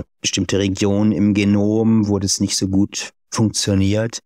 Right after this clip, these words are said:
wo die Sequenz schwierig zu replizieren ist. Da entsteht dann so ein sogenannter Replikationsstress.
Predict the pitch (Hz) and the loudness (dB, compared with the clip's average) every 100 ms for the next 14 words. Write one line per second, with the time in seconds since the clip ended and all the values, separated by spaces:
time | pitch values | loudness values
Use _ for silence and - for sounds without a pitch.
0 | _ - 98 95 95 104 - 104 101 - | _ -4 0 0 0 -2 -2 -2 0 0
1 | - 95 98 127 139 117 - 113 101 98 | -2 -2 2 2 2 0 -2 -2 -2 -2
2 | 98 - - 104 101 - - - - 104 | -4 -4 0 0 0 -2 -2 -2 -2 -2
3 | - 95 92 95 - 95 95 90 95 92 | -2 -2 -2 -2 -2 0 0 -2 -2 0
4 | 90 92 - 90 95 98 - 104 101 95 | 0 -2 -2 -2 -2 -2 -2 -2 -2 -2
5 | - - 98 107 104 - - - 95 107 | -4 -2 0 0 0 -2 -6 -4 -2 -2
6 | - - - | -2 -2 -4